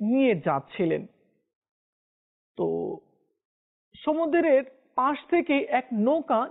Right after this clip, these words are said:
যাচ্ছিল, সেই নৌকার মধ্যে অনেক লোক ছিল। সেই লোকের মধ্যে থেকে এক ব্যক্তির আঁচি আসলো, সে ব্যক্তি আলহামদুলিল্লাহ পাঠ করলো। হযরত সাইয়েদনা আবু দাউদ রহমতুল্লাহি তাআলা আলাইহি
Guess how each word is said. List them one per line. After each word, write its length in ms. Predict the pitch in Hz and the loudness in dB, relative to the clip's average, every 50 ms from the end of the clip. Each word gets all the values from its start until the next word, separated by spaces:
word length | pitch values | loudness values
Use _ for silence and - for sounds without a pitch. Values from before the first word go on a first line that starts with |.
| 220 175 | -6 -2
যাচ্ছিল, 640 | 151 196 180 170 170 - - 233 196 175 151 - - | 0 0 0 0 -2 -4 -2 -2 -2 0 -2 -4 -6
সেই 180 | - - 294 | -8 -8 -6
নৌকার 320 | 294 311 330 - 349 339 330 | -4 -4 -2 -2 -4 -4 -2
মধ্যে 280 | 320 311 294 269 302 | -2 -2 -2 -2 -4
অনেক 320 | - - 254 294 320 349 - - | -4 -2 -2 -2 -2 -2 -4 -2
লোক 420 | 233 214 214 233 277 302 320 - - - - | -2 0 2 2 2 2 2 0 -4 -6 -4
ছিল। 220 | 240 180 156 156 143 - _ _ _ _ _ _ _ _ _ _ _ _ _ _ _ _ _ _ _ _ _ _ - | -2 -2 -2 -4 -6 -10 _ _ _ _ _ _ _ _ _ _ _ _ _ _ _ _ _ _ _ _ _ _ 0
সেই 140 | 320 320 302 | 2 2 4
লোকের 520 | 269 254 254 285 - 349 339 339 302 - | 4 4 2 2 2 2 2 2 0 -2
মধ্যে 360 | 302 247 269 311 320 349 349 | -2 0 0 0 2 2 0
থেকে 260 | 349 - 320 311 320 | 0 -2 -4 -2 -2
এক 440 | 294 - - - 233 254 240 226 220 | -4 -2 0 0 0 0 0 -2 -2
ব্যক্তির 380 | 226 294 294 294 - 311 294 - - _ - | 0 -2 -2 -2 -2 -4 -4 -4 -6 _ -6
আঁচি 440 | 233 277 269 - - - 294 262 | -6 -6 -6 -6 -6 -2 0 0
আসলো, 440 | 208 165 170 151 - - 160 151 143 - _ _ _ _ _ _ _ _ _ - | 0 0 -2 -4 -6 -6 -6 -6 -8 -8 _ _ _ _ _ _ _ _ _ -20
সে 240 | - - 311 320 | -4 0 0 0
ব্যক্তি 560 | 311 262 277 302 277 - - 277 269 294 320 - - _ _ _ _ _ _ _ _ _ _ _ _ _ _ _ _ _ _ _ - | 2 2 0 0 -2 -2 -2 0 0 0 0 -4 -8 _ _ _ _ _ _ _ _ _ _ _ _ _ _ _ _ _ _ _ -2
আলহামদুলিল্লাহ 760 | 190 214 247 - - 349 339 330 311 277 254 233 233 247 254 247 - | -2 0 0 -2 -2 -2 -2 0 0 2 2 2 2 2 0 0 0
পাঠ 260 | 208 180 180 185 180 | 0 2 2 0 0
করলো। 360 | - - 175 170 170 165 139 - _ _ _ _ _ _ _ _ _ _ _ _ _ _ _ _ _ _ _ _ _ _ | -2 -2 0 0 0 -2 -6 -8 _ _ _ _ _ _ _ _ _ _ _ _ _ _ _ _ _ _ _ _ _ _
হযরত 260 | - 190 190 254 285 | -6 -4 -2 0 0
সাইয়েদনা 420 | 294 339 - 330 349 320 339 311 - | 0 0 0 0 0 2 2 0 0
আবু 280 | - 240 247 262 311 | 0 0 0 0 0
দাউদ 420 | 247 175 160 156 151 214 277 311 311 | -2 0 -2 0 0 0 0 0 0
রহমতুল্লাহি 760 | 311 269 269 285 294 294 294 277 262 262 277 302 302 294 294 | -2 -2 -2 -2 -2 -2 -2 -2 0 2 2 2 0 -2 -2
তাআলা 380 | - - 233 220 233 254 277 | -2 0 0 0 2 2 2
আলাইহি 200 | 285 302 277 - | 2 0 0 -4